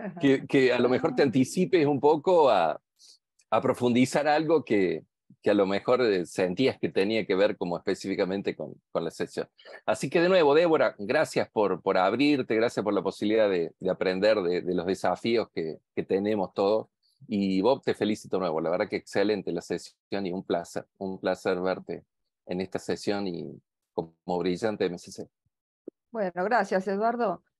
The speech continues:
Speaker 2: Eh, lo que yo voy a agregar, lo único que es en este punto de inflexión que vos mismo marcaste, ¿no? Este, Bob, eh, que hubo un punto donde hubo un cambio, ¿no? O sea, en la mirada.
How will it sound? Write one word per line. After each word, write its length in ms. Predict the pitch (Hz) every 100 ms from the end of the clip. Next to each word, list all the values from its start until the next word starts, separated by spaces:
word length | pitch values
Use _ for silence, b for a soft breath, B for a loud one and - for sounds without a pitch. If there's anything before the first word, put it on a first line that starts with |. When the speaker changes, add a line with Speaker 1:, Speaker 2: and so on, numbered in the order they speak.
| _
Speaker 2:
Eh, 640 | 196 190 185 185 185 185 185
lo 140 | 202
que 100 | 196
yo 200 | 202 285
voy 280 | 294 294 254
a 180 | 202 175
agregar, 760 | 170 175 170 214 226 233 269
lo 180 | 262 170
único 540 | 185 214 226 226 285 -
que 140 | 202
es 140 | 208 _ _ _
en 220 | 185 190 180 -
este 280 | 196 208 - _
punto 320 | 233 247 226
de 80 | 190
inflexión 840 | 180 170 165 - - 214 190 160 151
que 80 |
vos 140 | 160 165
mismo 300 | 170 170 156
marcaste, 720 | 139 139 _ 156 139 - 139
¿no? 380 | 147 196 202 147
Este, 480 | 143 143 _ 139 135
Bob, 280 | 143 135 - _ _ _ _ _
eh, 200 | 127 127
que 140 | 131 165
hubo 140 | 160
un 160 | 156 151
punto 560 | 190 196 190 196 208
donde 260 | 170 147 156
hubo 140 | 147
un 80 | 143
cambio, 760 | 151 180 156 147 135 131 135 - _ -
¿no? 160 | 156
O 40 | 196
sea, 300 | 160 131 131
en 100 | 131
la 80 |
mirada. 640 | 131 135 127 120 123 127